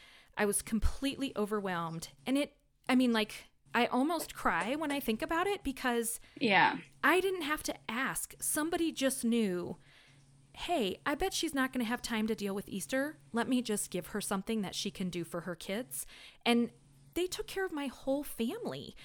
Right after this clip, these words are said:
Speaker 1: And that was
Speaker 2: Yeah.
Speaker 1: so wonderful and so helpful. And I, I doubt I will ever forget that. And now when I know somebody else who's in that same situation, well, I'm gonna get them an Easter basket because
Speaker 2: Exactly.
Speaker 1: they, somebody got it for me, and it made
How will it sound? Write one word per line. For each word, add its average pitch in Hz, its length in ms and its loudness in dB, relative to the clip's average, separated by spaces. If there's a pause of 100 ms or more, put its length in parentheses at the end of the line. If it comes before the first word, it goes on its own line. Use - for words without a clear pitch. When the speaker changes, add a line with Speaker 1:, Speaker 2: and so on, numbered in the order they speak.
(400)
Speaker 1:
And 262 220 2
that 285 240 2
was 233 260 4
Speaker 2:
Yeah. 170 340 8
Speaker 1:
so 202 920 0 (140)
wonderful 220 640 0
and 208 140 -2
so 247 420 0
helpful. 226 480 -2
And 233 120 2
I, 240 200 2 (500)
I 247 140 6
doubt 240 260 4
I 226 100 4
will 220 280 2
ever 214 260 4
forget 226 360 0
that. 151 280 -4
And 220 140 2
now 226 220 4
when 226 140 2
I 208 140 2
know 233 140 2
somebody 214 460 -2
else 180 300 -2
who's 254 180 0
in 233 100 2
that 220 180 0
same 214 220 0
situation, 240 720 -2 (960)
well, 196 120 0
I'm 226 180 4
gonna 220 140 2
get - 160 -6
them 269 160 -2
an 233 80 -4
Easter - 240 -6
basket - 460 -8
because 214 400 -2
Speaker 2:
Exactly. 180 680 4
Speaker 1:
they, 254 280 6
somebody 285 340 2
got 269 200 0
it - 120 -8
for 277 100 -2
me, 262 400 -2
and 240 100 2
it - 120 -2
made 233 260 2